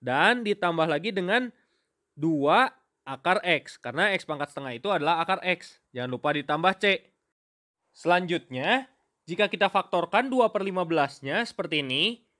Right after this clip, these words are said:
kemudian di sini juga sama-sama memiliki akar X, jadi kita faktorkan akar X-nya.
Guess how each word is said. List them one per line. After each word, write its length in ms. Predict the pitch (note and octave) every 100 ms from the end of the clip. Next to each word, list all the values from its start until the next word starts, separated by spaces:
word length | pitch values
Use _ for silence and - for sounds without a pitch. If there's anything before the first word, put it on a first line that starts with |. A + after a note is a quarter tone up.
| _ _
kemudian 400 | F3 F#3 F#3 F#3
di 80 | F3
sini 160 | F3+
juga 180 | E3+ F3 F3+
sama-sama 400 | F3+ E3+ E3+ E3
memiliki 320 | E3+ E3 F3
akar 320 | D#3+ D#3 D3
X, 320 | E3 G#3+ B3 -
jadi 220 | E3 D3+
kita 240 | D#3+ D#3+
faktorkan 480 | D#3+ - D3+ E3 D3+
akar 240 | D3+ D3+ C#3+
X-nya. 640 | D3 - C#3+ E3 A#3